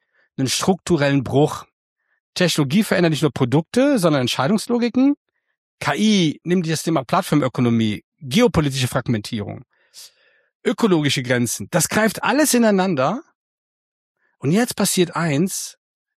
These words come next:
Diese Gleichzeitigkeit, verbunden mit der Geschwindigkeit,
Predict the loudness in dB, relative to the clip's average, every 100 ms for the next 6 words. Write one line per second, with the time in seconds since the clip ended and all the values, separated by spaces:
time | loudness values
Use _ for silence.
0 | _ _ _ _ _ _ _ -4 0 2
1 | 2 2 4 4 2 0 0 -2 -4 -8
2 | -12 -14 -18 -20 -6 -2 0 2 4 2
3 | 0 0 -2 -2 0 2 2 2 -4 -6
4 | -6 -4 -6 -8 -18